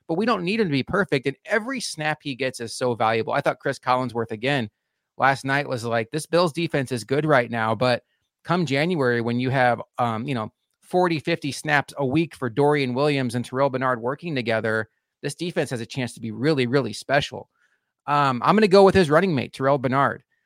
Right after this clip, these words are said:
I thought Terrell Bernard for the first week without having, one, his running mate, Matt Milano, two, his personal protector in Daquan Jones, who keeps the linebackers clean.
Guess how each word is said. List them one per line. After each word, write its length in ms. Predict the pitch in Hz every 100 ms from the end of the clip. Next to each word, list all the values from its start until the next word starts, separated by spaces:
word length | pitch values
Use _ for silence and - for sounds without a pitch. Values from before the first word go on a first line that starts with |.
| _ -
I 100 | 139
thought 200 | 160 139
Terrell 260 | 151 160
Bernard 600 | 147 143 143 143 143 123 -
for 440 | - 131 127 123 117
the 100 | 113
first 360 | 143 156 -
week 260 | 143 151 135
without 340 | 127 143 156
having, 460 | 147 147 135 131 120
one, 420 | 135 151 160 160 -
his 180 | 135
running 260 | 120 143 139
mate, 160 | 139 131
Matt 180 | 135
Milano, 520 | 127 127 131 131 131 - _ _ -
two, 400 | 170 170 175 160 _ -
his 140 | 139
personal 400 | - 160 143 160
protector 480 | - 143 147 - 151
in 100 | 131
Daquan 440 | 139 139 143 139
Jones, 340 | 123 135 139 135
who 80 | 127
keeps 220 | 135 -
the 80 | 123
linebackers 580 | 127 131 131 127 123
clean. 400 | - 131 143 160